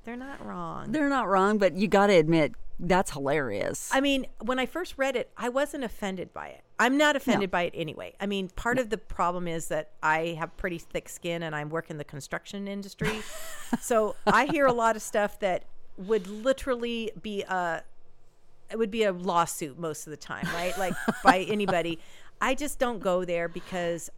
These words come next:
Speaker 1: I, I, I don't take people seriously, really, and I don't take this kind of stuff seriously. But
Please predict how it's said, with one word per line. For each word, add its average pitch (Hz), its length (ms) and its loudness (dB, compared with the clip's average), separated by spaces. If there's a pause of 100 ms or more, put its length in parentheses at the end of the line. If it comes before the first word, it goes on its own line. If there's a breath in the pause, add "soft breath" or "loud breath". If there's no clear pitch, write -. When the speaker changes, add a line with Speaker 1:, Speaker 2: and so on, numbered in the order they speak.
Speaker 1:
I, 147 180 -12 (680)
I, 247 200 -4
I 277 80 0
don't 339 140 -6
take - 220 -4
people 285 260 -6
seriously, 175 760 -8
really, 208 420 -4
and 185 100 -6
I 185 120 -4
don't 220 260 -4
take 190 240 -10
this 170 180 -4
kind 208 220 -6
of 208 60 -10
stuff 214 240 -8
seriously. 220 440 -8 (380 soft breath)
But 285 300 0